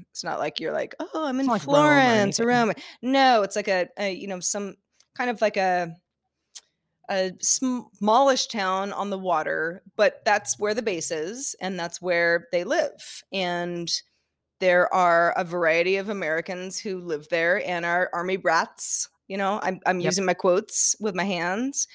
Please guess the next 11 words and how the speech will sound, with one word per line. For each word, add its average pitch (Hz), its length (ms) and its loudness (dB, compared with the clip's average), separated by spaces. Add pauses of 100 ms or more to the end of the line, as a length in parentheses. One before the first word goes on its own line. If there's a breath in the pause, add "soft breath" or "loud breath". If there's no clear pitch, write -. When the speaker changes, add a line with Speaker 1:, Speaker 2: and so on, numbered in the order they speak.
(280 soft breath)
Speaker 1:
um, 185 360 -2 (260)
who 185 420 2
are 180 460 4
sort 196 200 -2
of 190 120 -4
navigating 180 640 0
life. 165 380 -4 (100)
And 185 500 -2 (400 soft breath)
it 330 300 0
is 294 380 2
pretty 262 880 -2